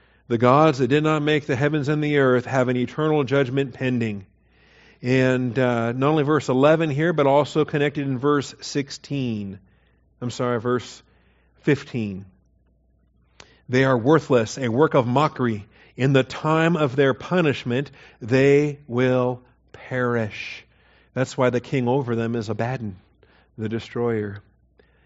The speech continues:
the one that causes to perish. All right, so there's a whole lot that we can take a look at there. Um,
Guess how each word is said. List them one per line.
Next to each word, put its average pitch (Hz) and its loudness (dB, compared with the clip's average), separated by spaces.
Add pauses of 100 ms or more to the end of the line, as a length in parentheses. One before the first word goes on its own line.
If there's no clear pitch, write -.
(600)
the 113 -10
one 110 -4
that 110 -6
causes 110 -4
to - -12
perish. 104 -10 (1900)
All 131 0
right, 107 -2
so - -6
there's 127 0
a 120 -2
whole 143 0
lot 120 0
that 123 -6
we 117 -4
can 117 -10
take 120 -4
a 127 -4
look 117 -2
at 120 -4
there. 107 -8 (520)
Um, 120 0